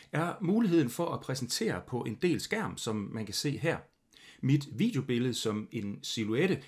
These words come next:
foran det delte indhold på skærmen. Man finder funktionen i mødevinduet, der hvor man normalt deler indhold på skærmen. Her finder man tilføjelsen præsentationstilstand, og det er her, jeg kan vælge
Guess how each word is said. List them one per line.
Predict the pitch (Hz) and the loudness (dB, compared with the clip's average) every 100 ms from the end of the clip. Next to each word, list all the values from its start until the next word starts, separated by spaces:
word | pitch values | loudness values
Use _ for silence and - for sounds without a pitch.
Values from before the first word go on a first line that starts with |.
| - | -6
foran | - 139 139 139 | 2 6 6 4
det | 131 113 | 0 2
delte | 139 98 - | 2 2 2
indhold | 160 165 101 95 | 2 4 2 -2
på | - | -6
skærmen. | - 78 - - - _ - - - - - - - | -8 -8 -12 -16 -20 _ -18 -16 -14 -14 -14 -18 4
Man | 165 160 | 8 8
finder | 277 285 | 8 6
funktionen | - 147 139 220 190 120 113 | 6 4 6 4 4 4 2
i | 123 | 2
mødevinduet, | 110 123 214 165 160 143 113 - | 4 8 8 8 6 6 4 2
der | 165 | 2
hvor | 104 104 | 2 2
man | 92 90 - | 0 -4 -6
normalt | - 92 190 - 117 | -6 0 2 2 2
deler | 135 120 | 2 2
indhold | 139 160 123 127 | 2 2 0 -2
på | - | -4
skærmen. | - 151 147 95 90 _ _ _ _ - - - - - | -2 -2 -2 -6 -8 _ _ _ _ -14 -14 -16 -20 -4
Her | 240 | -2
finder | - 226 | 4 6
man | 156 143 | 6 4
tilføjelsen | 143 196 - 151 127 135 117 - | 6 4 4 2 2 0 -2 -4
præsentationstilstand, | - 165 165 143 143 277 208 98 - 98 - - - - - - - | -2 0 0 0 2 2 2 0 -2 -4 -6 -10 -12 -18 -20 -20 -2
og | 185 | 2
det | 208 | 6
er | 185 | 6
her, | 208 202 | 6 4
jeg | 127 127 | 4 2
kan | 127 | 4
vælge | 127 143 156 | 6 6 4